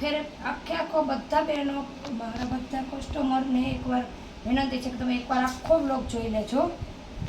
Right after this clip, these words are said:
કે તમારે પછી પહેલી ગમે, બીજી ગમે કે તમને ત્રીજી ગમે, એ રીતના તમારે જે પણ. આ રીતને આ ટાઇપમાં બે સાડી છે જે મેં વ્લોગમાં તમને બતાવી ને, એ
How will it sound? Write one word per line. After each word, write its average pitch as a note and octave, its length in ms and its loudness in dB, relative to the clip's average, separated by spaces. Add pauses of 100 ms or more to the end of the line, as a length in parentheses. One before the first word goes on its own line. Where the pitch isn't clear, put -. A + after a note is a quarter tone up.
(240)
કે C#4 80 0
તમારે C#4 340 0
પછી C4 300 -2
પહેલી C#4 320 0
ગમે, C4+ 300 0
બીજી C4 340 -2
ગમે B3+ 300 2
કે - 140 -6
તમને C4 360 0
ત્રીજી C4+ 320 2
ગમે, A#3 240 0
એ B3+ 200 4
રીતના B3 260 0
તમારે B3+ 360 0
જે A#3+ 160 -4
પણ. A#3 240 -4 (920)
આ C4 100 4
રીતને C#4+ 360 0 (240)
આ C4+ 100 2
ટાઇપમાં C#4+ 480 0
બે D4 180 0
સાડી C4 380 2
છે D4+ 200 -2
જે C4 140 0
મેં B3 200 2
વ્લોગમાં B3 380 2
તમને A#3 340 -4
બતાવી D#4+ 420 2
ને, B3 200 4 (380)
એ G#3+ 120 -2